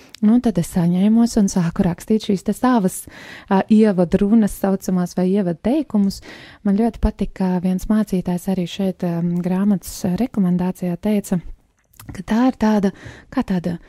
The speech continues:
meditācija, kas ievada tajā Bībeles pantā, ka mēs viņu varam dziļāk un kārtīgāk pārdomāt. Nu jā, un tas nemo-, nebūt nenozīmē, ka tas aizvieto Bībeli vai kādu, ā,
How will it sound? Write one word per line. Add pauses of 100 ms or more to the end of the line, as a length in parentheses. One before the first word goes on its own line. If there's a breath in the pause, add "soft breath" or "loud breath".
(240 soft breath)
meditācija,
kas
ievada
tajā (160)
Bībeles
pantā,
ka
mēs
viņu
varam
dziļāk
un
kārtīgāk
pārdomāt. (800 loud breath)
Nu
jā,
un
tas
nemo-,
nebūt
nenozīmē,
ka
tas
aizvieto
Bībeli
vai
kādu, (480 loud breath)
ā,